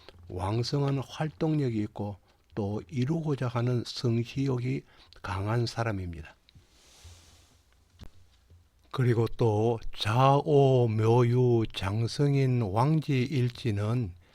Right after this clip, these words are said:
대운과 그리고 세운에서 삼합의 국을 이루는 시기는 발복하는 때라고 했습니다. 자의 경우에는 신자진을 이루어야, 신자진 삼합을 이루는 때,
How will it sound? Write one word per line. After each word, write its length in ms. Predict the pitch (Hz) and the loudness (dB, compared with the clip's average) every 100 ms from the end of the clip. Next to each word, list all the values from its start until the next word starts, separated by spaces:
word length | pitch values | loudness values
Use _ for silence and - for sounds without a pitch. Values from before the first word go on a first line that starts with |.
| _ _ _ _ - | _ _ _ _ -10
대운과 920 | 98 101 120 139 143 143 110 110 131 - _ _ _ | -4 -2 0 2 2 2 2 2 -2 -10 _ _ _
그리고 560 | - 120 113 110 107 | 0 0 2 0 0
세운에서 1040 | 104 - 98 104 127 139 143 - 113 123 131 _ _ _ _ | -2 -6 -4 -2 0 2 0 0 -4 -4 -6 _ _ _ _
삼합의 920 | - - 107 113 117 113 143 147 139 - | -14 -6 -2 -2 -2 -2 0 2 0 -2
국을 500 | - 170 156 170 165 - | -6 -2 2 2 2 0
이루는 460 | 143 139 135 131 | 0 2 2 0
시기는 680 | 123 - 113 113 117 110 120 - - _ _ | -2 -4 -4 -2 0 0 -4 -8 -20 _ _
발복하는 840 | - 131 147 151 - - 120 131 139 - | 0 2 6 4 4 0 2 0 -2 -4
때라고 400 | 117 113 - 101 | -2 -2 -2 -2
했습니다. 500 | 95 87 80 - - _ _ _ _ _ - - _ _ _ _ _ _ _ - 85 | -2 -6 -8 -10 -18 _ _ _ _ _ -20 -20 _ _ _ _ _ _ _ -20 -16
자의 540 | - 104 123 127 127 | -4 0 2 4 2
경우에는 720 | - 107 110 117 107 101 123 120 | 2 0 2 2 2 0 -2 -2
신자진을 1120 | - - 117 113 117 113 123 127 135 123 107 | -6 -2 0 2 2 2 2 4 2 2 2
이루어야, 460 | 117 110 107 101 98 | 0 0 0 0 -4
신자진 840 | - - 110 110 110 117 107 123 123 | -8 -6 -2 0 0 0 0 0 0
삼합을 640 | - 101 98 104 113 110 | -2 -4 0 0 0 -2
이루는 380 | 110 104 101 95 | -2 -2 -2 -4
때, 440 | - 87 85 120 | -2 -2 -2 -4